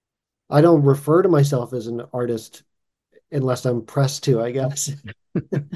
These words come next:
But I, but I do think that, yeah, I, I consider myself an artist.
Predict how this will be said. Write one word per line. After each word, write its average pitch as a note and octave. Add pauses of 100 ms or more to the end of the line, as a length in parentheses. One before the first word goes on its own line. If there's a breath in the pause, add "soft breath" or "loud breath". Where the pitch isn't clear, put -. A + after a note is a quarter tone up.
(160)
But F#3+
I, E3
but E3
I D3+
do D3
think C#3
that, B2
yeah, G#2 (100)
I, A2+
I A#2
consider A2+
myself G#2
an A#2
artist. B2